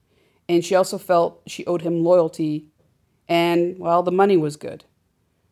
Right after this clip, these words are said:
There is also evidence that Moten and Gosnell were having an affair. Moten knew that what was going on at the clinic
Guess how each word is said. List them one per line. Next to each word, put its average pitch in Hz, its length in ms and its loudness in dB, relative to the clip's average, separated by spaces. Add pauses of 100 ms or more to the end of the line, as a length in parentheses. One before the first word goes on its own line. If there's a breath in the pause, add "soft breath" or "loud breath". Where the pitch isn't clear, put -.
(100)
There 180 120 -2
is 175 180 -4
also 220 280 2
evidence 160 420 0
that 165 160 -4
Moten 165 320 0
and 156 100 -2
Gosnell 156 480 -2
were 151 100 -8
having 147 380 -6
an 139 80 -8
affair. - 460 -14 (1040)
Moten 202 380 2
knew 180 340 4
that 160 180 0
what 160 100 -2
was 160 140 -6
going 170 320 2
on 165 140 0
at 165 80 -10
the - 60 -8
clinic 160 500 -8